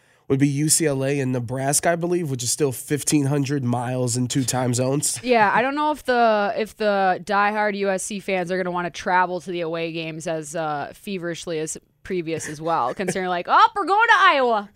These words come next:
Speaker 1: <laughs> Illinois is not gonna do it for
Speaker 2: No,
Speaker 1: them?
Speaker 2: Illinois. Is Lovie Smith still there? I don't think he is.
Speaker 1: I don't believe so. No, he's not.
Speaker 2: Um, but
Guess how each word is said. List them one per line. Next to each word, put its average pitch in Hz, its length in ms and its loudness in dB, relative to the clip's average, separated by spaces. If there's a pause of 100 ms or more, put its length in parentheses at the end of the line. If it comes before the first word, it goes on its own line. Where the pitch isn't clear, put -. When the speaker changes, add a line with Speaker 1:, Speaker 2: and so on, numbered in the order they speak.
(100)
Speaker 1:
<laughs> 214 160 8
Illinois 170 360 4
is 165 120 0
not 156 100 -2
gonna 147 140 -2
do 147 180 2
it 156 40 -4
for - 60 0
Speaker 2:
No, 320 220 6
Speaker 1:
them? 320 100 6
Speaker 2:
Illinois. 403 540 6
Is 311 100 -2
Lovie 370 240 4
Smith 370 280 -4
still 311 280 4
there? 302 400 0 (320)
I 214 60 -2
don't 311 120 0
think 262 220 -8
he 240 180 -4
is. 262 380 -2
Speaker 1:
I - 80 0
don't 196 180 0
believe 143 240 -2
so. 127 80 -6
No, 247 160 2
he's 254 100 4
not. 240 140 6
Speaker 2:
Um, 214 240 -2
but 294 380 0